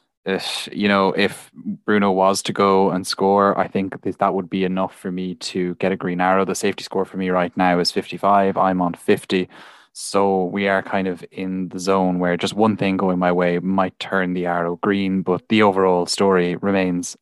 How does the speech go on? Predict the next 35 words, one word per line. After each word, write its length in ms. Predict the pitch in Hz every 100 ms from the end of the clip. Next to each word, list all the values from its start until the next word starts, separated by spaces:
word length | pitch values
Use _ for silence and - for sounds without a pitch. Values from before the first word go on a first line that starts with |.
| -
a 60 |
bit 160 | 107 104
like 160 | 101
yourself, 480 | 92 95 101 92 82
that 280 | - 90 90 - - - _ _ _
I'm 140 | 101
very 200 | 98 95
much 160 | 90 90
stuck 220 | - 90
in 60 | 92
the 60 |
doldrums. 540 | 85 90 92 92 87 85
And 140 | 107
if, 80 | 95
like 340 | 95 90 107 -
you, 200 | 95 90
I 100 | 90
also 200 | 90 -
don't 160 | 98
have 80 | 92
the 80 | 95
wild 300 | 90 87 92
card 380 | - 87 87 87
to 60 | -
kind 160 | 90
of 120 | 87
bail 160 | - 95
myself 280 | 92 92 90
out 80 | 90
of 60 |
trouble 240 | 87 98 92
anymore, 320 | 90 90 90
which 200 | 90 -
means 260 | 107 101
that 280 | - 98 -